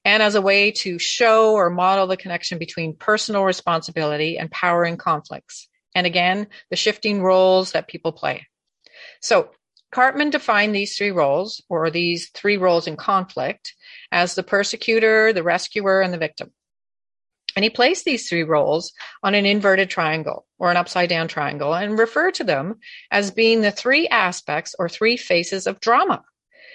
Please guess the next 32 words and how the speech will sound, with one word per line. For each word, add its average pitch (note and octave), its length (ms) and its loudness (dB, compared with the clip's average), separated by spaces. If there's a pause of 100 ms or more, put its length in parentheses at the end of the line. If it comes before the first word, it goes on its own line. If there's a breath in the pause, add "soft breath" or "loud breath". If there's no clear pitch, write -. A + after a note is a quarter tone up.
(200 loud breath)
And G3+ 100 -2
like G#3 200 2
I C#4+ 40 2
mentioned C4+ 360 0
before, E3 400 0
it's - 180 -6
really B3+ 300 0
quite D4+ 280 0
interesting C4+ 540 -4
to E3 60 -10
think G3 260 -6
of G#3 140 -6
conflict F#3+ 500 -2
in D#3 100 -4
this C#3+ 220 -12
way. D3 300 -10 (640)
Um, F3+ 300 2 (100)
it's G#3 160 -6
not B3+ 220 2
the A#3 100 4
only G#3+ 260 2
way D#3+ 480 0
to - 80 -6
think E3 180 -6
about C3 220 -2
it, B3 200 -2
but G3+ 140 2
it's, - 420 -2
it's G3+ 160 -2
a G3+ 40 -4
really A3+ 200 4
good A3+ 180 0